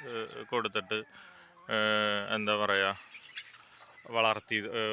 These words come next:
കൂട്ടിലടച്ചിട്ട് വളർത്തിയതിൻ്റെ പ്രശ്നങ്ങളുണ്ട് കേട്ടോ. അതാണ് ശരിക്കും ഇത്രയും വലിയ പൂവൊന്നും ഇങ്ങനെ കോഴിപ്രേമികൾ അങ്ങനെ താല്പര്യപ്പെടാത്ത സാധനമാണ്. ഏയ്,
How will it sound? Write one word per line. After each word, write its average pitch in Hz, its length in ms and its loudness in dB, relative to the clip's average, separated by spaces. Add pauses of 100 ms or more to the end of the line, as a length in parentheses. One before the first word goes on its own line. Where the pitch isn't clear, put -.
(240)
കൂട്ടിലടച്ചിട്ട് 110 640 -4
വളർത്തിയതിൻ്റെ 104 540 -2
പ്രശ്നങ്ങളുണ്ട് 98 640 -4
കേട്ടോ. 82 220 -6 (1400)
അതാണ് 107 360 2
ശരിക്കും 101 260 -4
ഇത്രയും 117 280 0
വലിയ 123 220 0
പൂവൊന്നും 123 540 -4
ഇങ്ങനെ 117 220 0 (120)
കോഴിപ്രേമികൾ 110 680 0
അങ്ങനെ 113 260 -2
താല്പര്യപ്പെടാത്ത 101 680 -2 (100)
സാധനമാണ്. 95 440 -4 (2250)
ഏയ്, 175 120 -10